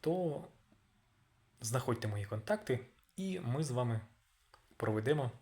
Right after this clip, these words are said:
коуч-сесію, де ви знайдете відповіді на ті всі питання, на які давним-давно слід було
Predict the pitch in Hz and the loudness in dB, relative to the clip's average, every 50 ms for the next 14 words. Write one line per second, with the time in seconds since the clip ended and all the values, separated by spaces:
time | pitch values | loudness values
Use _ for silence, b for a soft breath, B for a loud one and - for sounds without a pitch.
0 | _ _ _ _ _ _ _ B B B B B B B _ - - 127 117 110 | _ _ _ _ _ _ _ B B B B B B B _ -2 2 2 2 2
1 | 107 - - - - 226 220 - - 123 113 110 110 - - - _ _ - 123 | 2 0 0 0 0 2 2 2 2 2 2 2 0 -4 -10 -20 _ _ 0 4
2 | 143 151 135 117 117 123 131 - 131 113 120 113 117 120 117 120 117 143 - - | 4 6 6 6 4 2 2 2 0 2 2 4 4 4 2 2 0 0 0 2
3 | 120 113 113 113 113 113 117 117 117 - 123 117 - - - 120 110 110 B B | 2 2 4 2 2 2 2 0 0 -4 -4 -2 -2 0 0 0 -2 -4 B B
4 | B B B B B B B _ - 110 98 - 147 151 147 131 120 104 98 - | B B B B B B B _ -6 -4 -2 2 2 2 4 2 2 0 -2 -6
5 | - _ _ _ - 123 117 113 110 110 - 160 160 160 156 - 131 123 127 117 | -16 _ _ _ -2 0 2 2 2 2 2 0 0 0 -2 -2 0 4 4 4
6 | 110 104 107 120 139 139 127 110 104 98 95 107 127 151 156 151 - - - _ | 4 4 2 0 0 0 0 -2 -2 -2 -2 0 0 0 0 -2 -6 -14 -20 _
7 | _ _ _ _ _ _ _ _ _ _ _ - - - 127 127 127 117 110 104 | _ _ _ _ _ _ _ _ _ _ _ -12 -8 -6 -4 -2 -2 -2 -2 0
8 | 104 117 120 123 123 | 2 2 2 0 -2